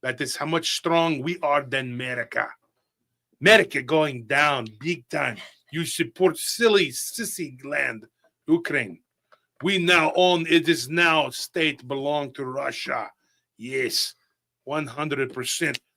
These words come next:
Cobra. Yes, Mother Russia. I am Cossack. Why I would join your silly channel?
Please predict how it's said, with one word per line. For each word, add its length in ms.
Cobra. 1300
Yes, 680
Mother 640
Russia. 680
I 140
am 200
Cossack. 800
Why 520
I 80
would 200
join 500
your 200
silly 540
channel? 600